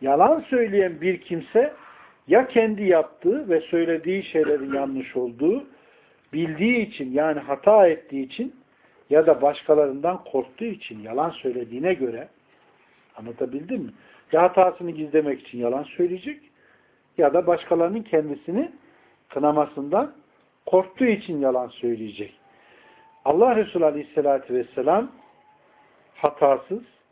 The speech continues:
söyledikleri ve yaptıkları doğru. Bu nedenle Allah'tan başka hiç kimseden korkmayan birisi. Yani yalan söylemeye ihtiyaç duyan birisi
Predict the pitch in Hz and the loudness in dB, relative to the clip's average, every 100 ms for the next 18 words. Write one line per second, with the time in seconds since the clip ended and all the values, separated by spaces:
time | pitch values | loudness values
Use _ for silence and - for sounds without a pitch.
0 | _ _ _ _ - 156 151 147 135 - | _ _ _ _ -2 2 4 2 -2 -6
1 | - 143 147 123 123 123 - - 131 120 | -2 -2 0 -2 -4 -6 -10 -12 -6 -4
2 | 113 104 120 120 127 185 240 _ _ _ | -6 -6 -4 -2 -2 -2 -4 _ _ _
3 | _ _ 175 156 131 123 110 113 151 190 | _ _ -2 0 -2 -4 -8 -8 -8 -8
4 | - _ - 117 120 117 - 139 120 107 | -14 _ -12 -8 -6 -8 -6 -6 -6 -14
5 | - 110 117 151 - - - 240 - 120 | -14 -16 -14 -14 -16 -20 -10 -10 -8 -8
6 | 113 170 220 _ _ _ _ - 147 - | -6 -6 -10 _ _ _ _ -18 -18 -18
7 | 107 95 - _ _ _ _ _ _ _ | -20 -20 -20 _ _ _ _ _ _ _
8 | _ _ _ 151 151 123 127 147 185 202 | _ _ _ 0 0 -2 -2 0 0 -4
9 | - 147 139 131 147 196 165 - 127 160 | -4 -4 -2 -4 -4 -6 -8 -12 -4 -4
10 | 240 - _ _ _ _ _ _ _ - | -4 -16 _ _ _ _ _ _ _ -2
11 | 151 156 135 127 127 - 240 | 0 0 0 -6 -6 -10 -10